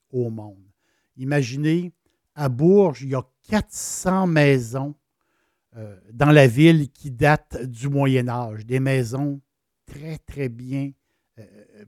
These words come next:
préservées. C'est, euh, c'est des maisons, euh,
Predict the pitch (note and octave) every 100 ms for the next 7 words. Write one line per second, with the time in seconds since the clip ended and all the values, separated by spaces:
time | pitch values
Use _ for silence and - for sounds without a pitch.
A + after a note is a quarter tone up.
0 | _ C3 C3 A2+ A#2 G2+ G2+ G2 _ _
1 | _ _ _ _ B2+ - B2 A#2+ _ _
2 | - B2+ C#3+ D3 D3+ D3 C3 E3 F3 F3+
3 | E3+ _ _ _ _ _